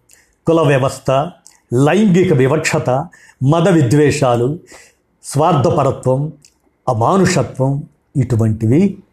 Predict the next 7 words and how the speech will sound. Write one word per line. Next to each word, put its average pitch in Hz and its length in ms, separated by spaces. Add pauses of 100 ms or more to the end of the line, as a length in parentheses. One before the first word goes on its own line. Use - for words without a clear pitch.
(460)
ఈ 139 160
విశ్వాసాల 123 640
వల్ల 120 220
పెరుగుతాయి. 113 680 (720)
చేతబడి, 127 640 (320)
బాణామతిని 135 800
నమ్మడం, 127 420